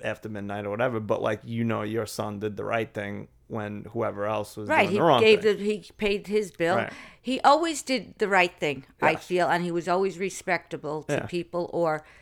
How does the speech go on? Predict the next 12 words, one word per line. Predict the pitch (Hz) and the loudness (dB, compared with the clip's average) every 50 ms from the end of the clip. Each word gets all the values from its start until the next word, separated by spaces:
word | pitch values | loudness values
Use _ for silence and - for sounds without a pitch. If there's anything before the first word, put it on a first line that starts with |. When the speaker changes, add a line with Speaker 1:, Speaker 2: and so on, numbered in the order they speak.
| _ _ _ _ _ _ _ | _ _ _ _ _ _ _
Speaker 2:
you | - 185 175 | -4 -4 -2
know, | 170 160 156 | -2 -2 -2
but | - 165 160 156 - - | -2 -4 -4 -4 -2 -2
always, | 165 180 185 196 202 180 - | -2 0 0 0 -2 -2 -2
like, | 190 175 175 175 - _ _ - - - _ _ _ | 0 0 0 -2 -4 _ _ -20 -20 -20 _ _ _
he | _ _ 185 180 | _ _ -6 -4
always | 185 190 202 185 - - | -2 -2 -4 -6 -8 -8
got | - 214 208 - - _ _ _ _ _ _ _ - | -4 -4 -4 -4 -6 _ _ _ _ _ _ _ -20
caught | - - 220 - - - | -2 2 2 2 2 -2
with | 185 - - | -8 -4 2
something. | - 220 247 - - 180 175 180 180 - _ _ _ - | 2 2 2 2 -4 -4 -4 -4 -4 -12 _ _ _ -6
Speaker 1:
Yeah, | 220 - 113 113 | -4 -4 -4 -6